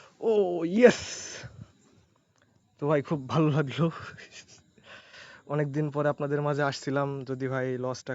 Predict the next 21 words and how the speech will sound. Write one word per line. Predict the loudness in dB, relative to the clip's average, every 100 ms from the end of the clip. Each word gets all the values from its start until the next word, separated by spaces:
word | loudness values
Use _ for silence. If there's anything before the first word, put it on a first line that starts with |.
| -8
খাই | -6 -6
যেতাম, | -6 -10 -10 _ _ _ _ _ _ _
তাহলে | -8 -6 -6
ভাই | -6
মাথায় | -6 -8 -10
কাজ | -10 -10 -14
করতো | -12 -10 -10
না। | -12 _ _ _ _ _ _ _ _ _ _ _ _ _ _ _ _ _ _
তো | -6 -4
যাই | -4
হোক, | 0
উইন | 0 0
করছি, | -2 -4 -4
খুব | -4 -2
ভালো | 0 0
লাগলো। | 0 -2 -6 -6 -10 -10 -18 -20 _ _ _ _ _ _ _ _ _
তো | -4
আর | -4
বেশি | -4 -6
গেম | -6
প্লে | -4